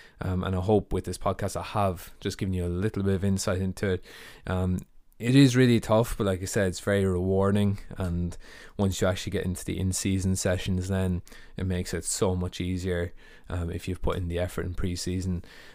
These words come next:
But the key thing for me is just being prepared before you go there and not to underestimate how difficult it's going to be. It is really difficult and it is a big adjustment, and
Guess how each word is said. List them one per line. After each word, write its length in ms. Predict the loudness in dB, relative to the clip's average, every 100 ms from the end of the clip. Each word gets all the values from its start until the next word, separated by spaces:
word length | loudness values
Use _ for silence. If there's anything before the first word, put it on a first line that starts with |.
| -4
But 200 | -4 -4
the 60 | -4
key 280 | 4 4
thing 200 | 6 2
for 140 | 2 2
me 260 | 4 4
is 80 | 2
just 200 | 0 -2
being 220 | 0 0
prepared 540 | 0 2 2 4 2 0
before 280 | -4 -2 -2
you 100 | 0
go 240 | 0 2
there 240 | 2 0 -2
and 140 | -4 0
not 240 | 0 -2
to 80 | -2
underestimate 680 | 0 2 0 -2 -2 -2 -2
how 180 | -2 -2
difficult 500 | -4 -4 -4 -4 -4
it's 80 |
going 240 | -2 -2 -2
to 120 | -2
be. 280 | -2 -2 -4 -14 -20 -20 -20 -20 -20 -4
It 160 | 0
is 180 | 2 4
really 220 | 2 2
difficult 360 | 2 -2 -2 -2
and 260 | 0 0 0
it 20 |
is 100 | -2
a 40 |
big 200 | -2 -2
adjustment, 680 | -2 -2 -2 0 0 0 -2
and 280 | -6 -6